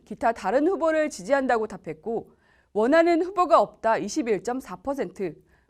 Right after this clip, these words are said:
모른다와 응답 거절도 십이점육 퍼센트로 나타났습니다. 춘천을 네 개 권역으로 나눈 지역별 지지도에서는 이재수 시장이 모두 선두를 달렸습니다. 하지만 일 권역과 이 권역은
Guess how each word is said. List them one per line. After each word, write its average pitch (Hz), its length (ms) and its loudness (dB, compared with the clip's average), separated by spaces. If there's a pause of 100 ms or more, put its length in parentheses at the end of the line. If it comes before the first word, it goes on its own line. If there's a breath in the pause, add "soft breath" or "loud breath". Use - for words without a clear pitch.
모른다와 294 640 6
응답 247 380 0
거절도 196 600 -4 (100)
십이점육 285 720 -2
퍼센트로 320 480 -4
나타났습니다. 180 800 -8 (1000 soft breath)
춘천을 381 420 2
네 233 160 6
개 330 140 0
권역으로 311 520 0
나눈 262 320 0
지역별 247 540 0
지지도에서는 233 840 -4 (300 soft breath)
이재수 320 400 -2
시장이 226 600 -4
모두 202 320 -8
선두를 349 440 -2
달렸습니다. 196 680 -8 (800 soft breath)
하지만 359 360 4
일 233 200 -2
권역과 320 560 4
이 196 100 -4
권역은 226 580 0